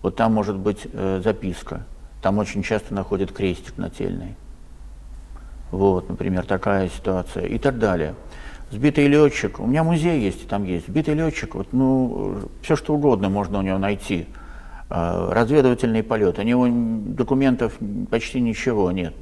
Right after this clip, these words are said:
В Подмосковье подняли, но у него рукописные иконы в планшете.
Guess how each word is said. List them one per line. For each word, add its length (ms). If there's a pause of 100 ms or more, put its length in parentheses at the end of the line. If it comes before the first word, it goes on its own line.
(500)
В 40
Подмосковье 520
подняли, 480 (580)
но 140
у 60
него 200
рукописные 920
иконы 500 (380)
в 120
планшете. 580